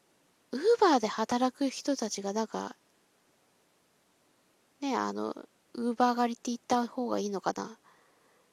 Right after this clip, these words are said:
なんか不当な扱いを受けてるっていう話も聞いたんですね。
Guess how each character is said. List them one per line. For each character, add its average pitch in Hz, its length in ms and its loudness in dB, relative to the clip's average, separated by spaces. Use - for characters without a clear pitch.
な 226 120 -2
ん - 40 -8
か 208 100 -2
不 - 140 -12
当 269 180 4
な 247 240 2
扱 247 380 0
い 226 80 2
を 202 80 2
受 220 200 0
け - 40 -20
て 196 120 -2
る 170 100 -4
っ - 40 -4
て - 260 -12
い - 220 -10
う - 220 -10
話 240 440 -2
も 214 240 0
聞 - 160 -6
い 214 60 -8
た 220 140 0
ん 202 40 -6
で 190 80 -10
す - 200 -12
ね。 196 160 -12